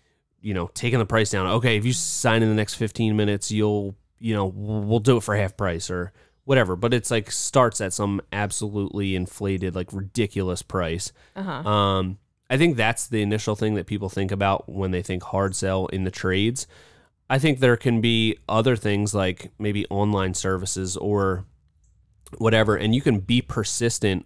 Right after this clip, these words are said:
Speaker 1: with your, your sales pitch with somebody as long as it's, you know, you can, you can have really, like, two offerings. You can have something that's, like, um, kind of a, a,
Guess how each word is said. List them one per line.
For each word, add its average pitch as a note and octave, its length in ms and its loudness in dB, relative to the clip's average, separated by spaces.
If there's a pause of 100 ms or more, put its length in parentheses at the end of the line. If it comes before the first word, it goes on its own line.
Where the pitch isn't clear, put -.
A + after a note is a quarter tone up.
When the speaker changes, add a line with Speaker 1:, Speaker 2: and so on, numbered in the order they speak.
Speaker 1:
with G#2 560 0 (1040)
your, G#2 560 0
your G2 220 -4
sales G2+ 480 -2
pitch D#3 360 2
with C3+ 220 2
somebody D#3 540 2 (460)
as A2+ 200 0
long C3 300 6
as B2 140 4
it's, A2+ 300 -2 (380)
you A#2 120 -2
know, G#2 100 0
you A2 200 0
can, A#2 300 0 (1080)
you B2 120 -6
can D3 100 4
have C#3+ 180 2
really, C3+ 220 6
like, A2 200 2
two B2+ 280 2
offerings. F#2 560 -2
You G#2 80 -4
can G#2 140 -4
have G#2 200 -2
something G2+ 380 0
that's, F#2 280 -2
like, F2+ 360 -4 (460)
um, F2+ 540 -4 (1000)
kind G2+ 160 -4
of G2 140 -4
a, F2 320 -4 (120)
a, D#2 200 -10